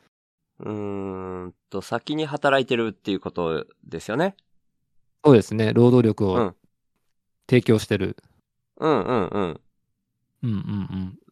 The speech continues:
Speaker 2: うん。
Speaker 1: うん。
Speaker 2: となると、
Speaker 1: うん。
Speaker 2: えっと、ちょっと話が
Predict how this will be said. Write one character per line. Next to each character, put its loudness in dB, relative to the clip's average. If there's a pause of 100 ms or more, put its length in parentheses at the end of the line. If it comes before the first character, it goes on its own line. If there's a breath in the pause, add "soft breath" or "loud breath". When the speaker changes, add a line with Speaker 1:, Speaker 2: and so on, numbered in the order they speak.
Speaker 2:
う -6
ん。 -4
Speaker 1:
う -8
ん。 -10
Speaker 2:
と 2
な 4
る 0
と、 8 (460 loud breath)
Speaker 1:
う -4
ん。 0
Speaker 2:
え 4
っ -2
と、 0
ち -2
ょ 2
っ -4
と 2
話 2
が 2